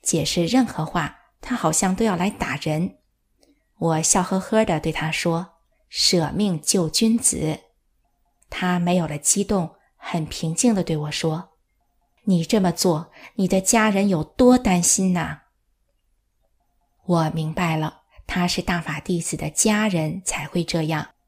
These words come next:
他是为我好。我说：“对不起，让你为我担心了。”他说：“一定要注意安全呐。”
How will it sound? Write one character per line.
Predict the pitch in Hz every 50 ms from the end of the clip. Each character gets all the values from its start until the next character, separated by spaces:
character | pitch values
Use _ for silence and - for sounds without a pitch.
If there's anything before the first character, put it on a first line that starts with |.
| _ _ _ _
他 | - - 185
是 | 185 - 180
为 | 196 202 190
我 | 160 160 175 202
好。 | - - - - 139 120 - - - _ _ _ _ _ _ _ _ _ _ _ _ _
我 | - 165 156
说 | 151 - - 175 170 165 165 - - _ _ _ _ _ _ _ _ _ -
：“对 | 190 175 160
不 | - -
起， | - - - - 165 160 160 165 - -
让 | 190 175 170
你 | 156 160
为 | 160 185 185
我 | 165 160 156
担 | - 185 180 180
心 | 180 - - 190 185 185 185
了。” | 175 165 - - - _ _ _ _ _ _ _ _ _ _ _
他 | - - 175 170
说 | 160 - - 180 175 175 - _ _ _ _ _ _ _ _
：“一 | - 180
定 | 190 214
要 | 196 175 165 165
注 | - - 202 185 175
意 | 160 165
安 | - 185 185 185 185
全 | 185 - - 170 151 151 160
呐。” | 170 165 165 156 147 - -